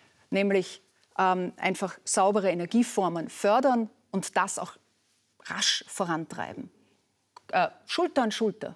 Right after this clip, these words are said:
mit der Wirtschaft, Schulter an Schulter auch mit der Industrie im Sinne einer neuen kooperativen Wirtschaftspolitik. Da sind wir aufeinander angewiesen. Da braucht es einen aktiven Staat,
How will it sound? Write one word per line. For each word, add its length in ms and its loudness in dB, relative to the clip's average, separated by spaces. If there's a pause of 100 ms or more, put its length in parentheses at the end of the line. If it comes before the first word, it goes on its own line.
mit 220 2
der 100 2
Wirtschaft, 540 -4
Schulter 400 0
an 100 -4
Schulter 440 -2 (300)
auch 300 2
mit 400 0
der 80 2
Industrie 640 -6 (320)
im 120 0
Sinne 280 4
einer 140 0
neuen 360 2
kooperativen 640 0
Wirtschaftspolitik. 1000 -6 (140)
Da 80 -4
sind 260 6
wir 80 4
aufeinander 440 -2
angewiesen. 460 -2
Da 60 -8
braucht 240 -2
es 80 -2
einen 200 0
aktiven 520 0
Staat, 500 -2